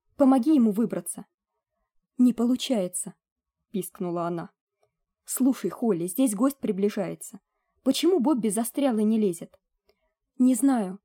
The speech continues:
А, поняла. Он своим рабочим поясом зацепился». «Можешь его освободить?» «Не знаю. Пытаюсь дотянуться».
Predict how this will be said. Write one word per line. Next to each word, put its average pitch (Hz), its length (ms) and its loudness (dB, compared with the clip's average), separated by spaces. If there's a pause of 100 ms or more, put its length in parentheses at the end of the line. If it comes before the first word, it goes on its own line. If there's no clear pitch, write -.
(340)
А, 254 260 -2 (140)
поняла. 277 460 2 (560)
Он 254 160 2
своим 240 320 0
рабочим 240 420 -2
поясом 214 460 -2
зацепился». 196 720 -8 (1080)
«Можешь 320 360 2
его 196 160 0
освободить?» 196 720 -6 (600)
«Не 233 140 4
знаю. 214 380 -2 (480)
Пытаюсь 233 400 -2
дотянуться». 208 640 -4